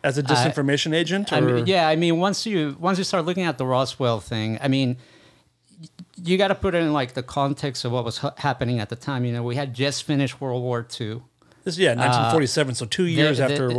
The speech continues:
Speaker 1: War
Speaker 2: you
Speaker 1: Two.
Speaker 2: know, there's a lot of, there, there's actually a lot of people that believe that what crashed there could have been a Nazi craft.
Speaker 1: I had not really heard that before.
Speaker 2: Yeah, because the Nazis, and there's documents that prove this, that the Nazis were already working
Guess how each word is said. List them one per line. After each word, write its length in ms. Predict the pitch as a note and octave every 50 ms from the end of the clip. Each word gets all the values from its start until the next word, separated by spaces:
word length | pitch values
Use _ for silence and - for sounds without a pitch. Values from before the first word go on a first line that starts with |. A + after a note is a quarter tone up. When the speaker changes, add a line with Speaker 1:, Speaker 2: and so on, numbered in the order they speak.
| B2 A#2+
Speaker 1:
War 80 | A#2+
Speaker 2:
you 120 | - E3 D3+
Speaker 1:
Two. 20 |
Speaker 2:
know, 160 | C3 B2+ C3
there's 240 | B2+ C#3 D3 D3 -
a 40 | E3
lot 200 | C#3+ D3 C#3+ C#3+
of, 200 | D3 C#3+ C#3+ C#3 -
there, 320 | C3+ B2 C3+ D#3 F3+ F3+
there's 400 | D#3 C#3 C#3+ F3 F#3 F#3 - -
actually 600 | D3+ D#3+ D#3+ - - D#3 D3+ C#3 C3 B2+ A#2+ B2 -
a 60 | C3+
lot 200 | B2 B2 C#3 F3+
of 80 | G#3+ -
people 260 | - D3 B2 B2+ B2
that 120 | A#2+ A#2+ G#2+
believe 320 | A#2+ A#2 B2+ B2 B2 A#2+
that 240 | A#2+ A#2+ A#2 A#2 -
what 300 | C3+ B2 A#2 A2+ A2+ -
crashed 420 | - - D#3+ F3 F#3+ F3 - -
there 160 | - C#3 A#2
could 300 | G#2+ A2 - - G3+ G#3
have 100 | F3+ D3+
been 320 | A#2+ B2+ A#2+ A#2 A#2 A#2 A#2 -
a 80 | A#2 A2+
Nazi 760 | A2+ B2 A#2 A2+ - - - - B2 G#2+ G#2+ G#2+ A#2+ - - _ _
craft. 480 | - - D#3+ E3 - - - _ _ _ _ _ _ _ _ _ _ _ _ _ _ _ _ _ _ -
Speaker 1:
I 80 | -
had 160 | E3 G3 G#3+ F#3
not 180 | F#3+ G3+ F#3+
really 200 | D#3+ D3+ C#3+ C3+
heard 200 | A#2 B2+ C#3 B2+
that 160 | A#2 B2+ C3+
before. 380 | - A#2+ - - G2+ F#2+ G2 -
Speaker 2:
Yeah, 280 | - B2 C3 B2+ B2 A#2+ - B2+
because 720 | A#2+ D3 C3+ B2 - G3+ F3+ D#3+ D3 C#3 B2 B2+ - - - _ _ _ _ _ _ _ _
the 160 | C#3+ C3+ C3
Nazis, 600 | B2+ C3+ D#3+ G3 G#3+ - - - D3+ C3 B2+ A#2+
and 180 | - - B2 B2+
there's 160 | C#3+ C3 B2
documents 480 | C3+ D3+ F3+ F3+ - D3 C3+ B2+ B2 -
that 140 | - A#2 -
prove 240 | - A#2 A2 A2
this, 180 | A2+ C3 C#3+ B2
that 140 | - B2 -
the 80 | B2+
Nazis 500 | A#2 B2 C#3+ F3+ G3 - - F3 C3 A#2+
were 80 | - B2 A2+
already 360 | A#2 A#2 A#2+ D#3 F#3+ F3+ D#3
working 520 | B2 A#2+ A#2 G#2+ G2 - A#2+ G#2 G2+ G2+